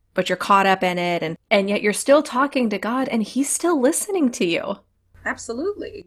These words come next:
Speaker 1: It's not a,
Speaker 2: Absolutely.
Speaker 1: "Oh, you have to make yourself a certain way or, or earn a certain report card in order to have a conversation with God and to have him actually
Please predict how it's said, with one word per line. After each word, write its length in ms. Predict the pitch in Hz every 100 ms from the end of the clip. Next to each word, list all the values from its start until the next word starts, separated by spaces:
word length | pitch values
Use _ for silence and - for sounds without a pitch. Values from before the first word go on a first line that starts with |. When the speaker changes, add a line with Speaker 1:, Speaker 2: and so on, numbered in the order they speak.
| -
Speaker 1:
It's 260 | 220 220
not 380 | 247 247 262 285
a, 300 | 233 226 214
Speaker 2:
Absolutely. 60 | 196
Speaker 1:
"Oh, 100 | 226
you 180 | 240 233
have 240 | 247 247
to 420 | - 226 208 175 240 _
make 400 | - 208 214 220
yourself 400 | 226 220 214 208
a 60 | 202
certain 340 | - 214 208
way 340 | 190 202 202 185
or, 200 | 175 175
or 160 | 190
earn 180 | - 226
a 60 | 220
certain 320 | - 220 196
report 420 | 185 - 262 247
card 400 | 214 185 180 180 - - - -
in 180 | 208 202
order 400 | 202 214 208 196
to 480 | 196 - 180 175 175 _ _ _ _ -
have 160 | 214
a 40 | 208
conversation 580 | 214 190 185 190 185 180
with 140 | 175
God 380 | 196 175 170 175
and 200 | - 180
to 60 | 180
have 220 | 180 175
him 140 | 175
actually 640 | 180 170 - 175 170 165